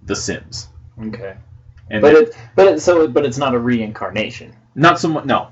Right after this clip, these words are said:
Speaker 1: You
Speaker 2: 'Cause
Speaker 1: come
Speaker 2: that's
Speaker 1: back to
Speaker 2: off of
Speaker 1: something
Speaker 2: karma.
Speaker 1: else.
Speaker 2: That's a karma type thing, like, throughout your life, and if you do well,
Speaker 1: Yeah,
Speaker 2: then
Speaker 1: and if you do well, you come back.
Speaker 2: Yeah,
Speaker 1: It's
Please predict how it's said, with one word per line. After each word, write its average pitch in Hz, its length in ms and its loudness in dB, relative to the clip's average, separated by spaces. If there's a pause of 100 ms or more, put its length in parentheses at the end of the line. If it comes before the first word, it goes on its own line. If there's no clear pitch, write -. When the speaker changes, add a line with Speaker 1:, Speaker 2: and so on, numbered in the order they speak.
Speaker 1:
You 139 160 -6
Speaker 2:
'Cause 123 100 2
Speaker 1:
come - 80 0
Speaker 2:
that's - 220 4
Speaker 1:
back 143 60 2
to 127 40 2
Speaker 2:
off 113 60 -2
of 120 80 -4
Speaker 1:
something 107 160 -8
Speaker 2:
karma. 107 240 -6
Speaker 1:
else. - 160 -14 (300)
Speaker 2:
That's 113 280 -4
a 104 80 -4
karma 98 440 -4
type 87 280 -16
thing, 87 360 -16
like, 80 200 -18
throughout 92 300 -8
your 90 120 -12
life, 87 260 -16
and 90 180 -20
if 87 160 -20
you 90 80 -20
do 90 160 -18
well, 95 80 -4
Speaker 1:
Yeah, 90 120 0
Speaker 2:
then 87 100 -6
Speaker 1:
and - 20 -10
if 90 100 -14
you 87 60 -20
do 92 160 -10
well, 87 180 -10
you 87 100 -16
come - 200 -10
back. 85 360 -10
Speaker 2:
Yeah, - 160 -2
Speaker 1:
It's - 220 -14